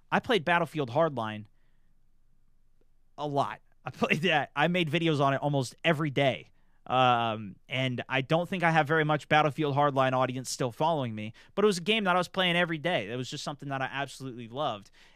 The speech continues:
And I got the chance to even work, talk with some of the developers on it and get a little deeper into it. It was some of the most, some of the most fun that I had, um, doing it. And,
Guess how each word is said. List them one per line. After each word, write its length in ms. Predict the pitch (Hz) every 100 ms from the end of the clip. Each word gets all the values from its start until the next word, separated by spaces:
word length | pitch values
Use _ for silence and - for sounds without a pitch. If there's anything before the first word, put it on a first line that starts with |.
| _
And 340 | 127 127 127 120
I 120 | 139
got 180 | 143 151
the 60 | 135
chance 320 | - 143 135
to 120 | 139
even 320 | 127 127 120 - -
work, 240 | 110 139 -
talk 260 | - 139 143
with 100 | 143
some 160 | - 127
of 80 |
the 20 | 113
developers 460 | 113 160 175 175 165
on 180 | 156
it 120 | 156 147 - _
and 120 | - 127
get 140 | 135
a 40 |
little 200 | 127 120
deeper 340 | 110 139 131 135
into 280 | 156 - 156
it. 140 | 147
It 80 | 151
was 120 | 160
some 200 | - 190
of 40 | 180
the 60 |
most, 320 | 165 156 - -
some 200 | - 220
of 40 | 220
the 60 |
most 280 | 185 165 -
fun 200 | 151 147
that 100 | 135
I 100 | 120
had, 360 | 113 117 85 76 _ - - -
um, 500 | 117 110 107 98 - _ _ _ _ _ _ _ _ _ _ _ _ _ - -
doing 320 | 135 131 113
it. 140 | 98 -
And, 600 | 131 123 120 117 104 -